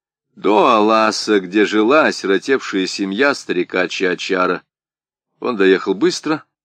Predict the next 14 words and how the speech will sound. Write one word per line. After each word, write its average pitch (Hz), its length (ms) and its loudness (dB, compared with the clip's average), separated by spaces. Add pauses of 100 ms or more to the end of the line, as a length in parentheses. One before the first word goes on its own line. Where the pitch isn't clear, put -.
(500)
а, 90 160 -4
доехав, 107 680 -2
остановил 98 580 -4
коня 98 380 -4
поодаль 92 560 -4 (160)
от 87 240 -14
юрты. 92 500 -10 (1500)
Из 131 180 -6
трубы 147 300 0
камелька 147 680 0
изредка 139 580 -4
вылетали 131 400 -4
одиночные 127 680 -6
искры. 104 720 -8